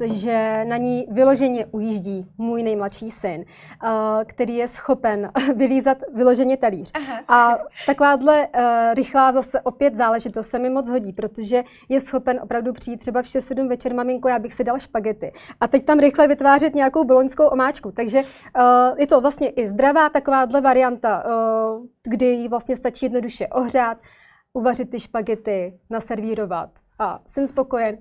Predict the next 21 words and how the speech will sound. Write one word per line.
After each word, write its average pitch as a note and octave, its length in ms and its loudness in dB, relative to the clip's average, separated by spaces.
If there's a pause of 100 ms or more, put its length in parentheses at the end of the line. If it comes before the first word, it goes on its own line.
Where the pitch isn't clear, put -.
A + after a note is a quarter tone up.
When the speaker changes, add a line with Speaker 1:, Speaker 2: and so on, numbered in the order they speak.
Speaker 1:
já A3+ 140 -2
spokojená. C#4 540 6
Speaker 2:
<laughs> C5 520 10
Všichni D4 240 -2
Speaker 1:
Všichni C#5 60 8
Speaker 2:
spokojení. A4 560 6
Speaker 1:
spokojení. F4+ 520 6 (340)
Speaker 2:
<laughs> A4 260 2
A A4+ 200 2
pak C4 160 -4
tu F4 100 -6
máme F4+ 320 -2
pro F#4 180 -4
vás, D#4 200 0
milí C#4 200 -4
diváci, A#3+ 420 -8
na B3+ 120 -10
ukázku C4 480 -10
další G3 920 -12
omáčku. G3+ 520 -8
Speaker 1:
Ano. G#3+ 400 -8